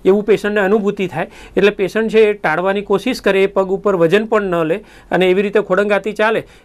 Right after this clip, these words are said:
એટલા માટે એનું નામ ગૃધ્રસી નાડી પડ્યું છે. ગીધની જેમ ચાલ ચાલે છે અને એવી રીતે સાયટિક નવ છે, આ જ નવ છે, એને સાયટિકા તરીકે ઓળખવામાં આવે છે અને એ સૌથી વધારે હેરાનગતિ કરે. ક્યારેક માણસને સૂતું હોય ને તો પગને સીધો પણ ન થવા દે,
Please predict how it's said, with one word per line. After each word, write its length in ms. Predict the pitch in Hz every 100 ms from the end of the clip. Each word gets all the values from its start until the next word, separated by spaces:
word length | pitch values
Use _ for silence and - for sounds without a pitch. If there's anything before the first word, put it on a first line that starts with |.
| -
એટલા 240 | 180 214
માટે 220 | 196 185
એનું 200 | 185 190
નામ 180 | 185 190
ગૃધ્રસી 600 | 151 156 151 160 180 202
નાડી 300 | 180 160 196
પડ્યું 260 | 202 170 180
છે. 120 | 214
ગીધની 460 | 151 165 170 202
જેમ 220 | 208 202 196
ચાલ 300 | 196 156 170
ચાલે 340 | 165 135 135
છે 160 | - - - - -
અને 160 | 170 185
એવી 100 | 202
રીતે 200 | 208 226
સાયટિક 420 | 214 180 175 240
નવ 200 | 214 175
છે, 120 | 175
આ 180 | 214 180
જ 80 | 190
નવ 220 | 185 175
છે, 220 | 165 202 - - - -
એને 160 | 175
સાયટિકા 420 | 175 170 185 214
તરીકે 300 | 202 190 185
ઓળખવામાં 560 | 190 185 196 202 190 165
આવે 160 | 151 165
છે 180 | 226 285 - - -
અને 140 | 131
એ 200 | - 220
સૌથી 420 | 220 185 190 -
વધારે 340 | 269 190 190 202
હેરાનગતિ 500 | 180 190 185 170 185
કરે. 280 | 175 185 - - - -
ક્યારેક 380 | 175 180 226 -
માણસને 460 | 175 175 196 214
સૂતું 480 | 202 - 180 254 262
હોય 160 | 220 165
ને 120 | 117 - - - -
તો 80 |
પગને 440 | 214 - 190 214 233
સીધો 320 | 226 190 208
પણ 180 | 226 226
ન 160 | 202
થવા 280 | 160 156 135
દે, 160 | 123